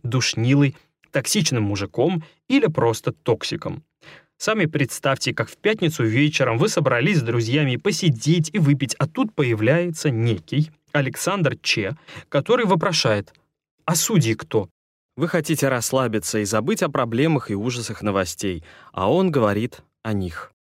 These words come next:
И за столом наступает тишина. Конечно, все слышали эти новости, конечно, все всё знают, но поэтому Чацкий так нравится подросткам.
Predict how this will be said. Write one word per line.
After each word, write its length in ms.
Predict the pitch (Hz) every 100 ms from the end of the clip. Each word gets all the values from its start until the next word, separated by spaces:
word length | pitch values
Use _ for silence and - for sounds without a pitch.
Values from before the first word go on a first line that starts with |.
| _ _ - -
И 80 | 139
за 140 | 123
столом 580 | 110 101 104 151 196 165
наступает 640 | 151 - 113 123 127 139
тишина. 540 | - 143 - 156 127 80 _ _ _ -
Конечно, 520 | 135 190 214 - - - _
все 180 | - 226
слышали 480 | - 156 165 151 131
эти 160 | -
новости, 460 | 135 139 110 101 123
конечно, 460 | - 135 190 165 131
все 260 | - 180
всё 180 | 165 170
знают, 460 | 147 175 143 113 -
но 320 | 151 190 175 - - - - _ _ -
поэтому 460 | 185 196 160 147 127
Чацкий 540 | - 196 - - 170 -
так 240 | 175 156 147
нравится 560 | 131 151 156 151 151
подросткам. 760 | 143 143 151 139 - - 107